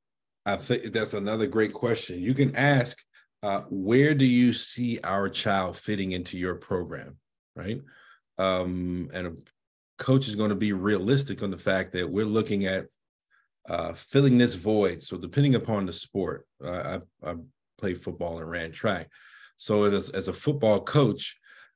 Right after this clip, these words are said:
I know that I'm graduating so many seniors, or we have a, uh,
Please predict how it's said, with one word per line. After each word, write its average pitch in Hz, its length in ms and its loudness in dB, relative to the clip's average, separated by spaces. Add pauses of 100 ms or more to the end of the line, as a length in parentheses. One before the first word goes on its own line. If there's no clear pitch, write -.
(200)
I 117 180 4
know 120 280 6
that 104 160 2
I'm 110 180 2
graduating 104 720 0
so 107 220 -6
many 104 240 0
seniors, 101 640 -2
or 90 560 -4
we 95 240 -4
have 98 480 2
a, 85 340 -8
uh, - 220 -10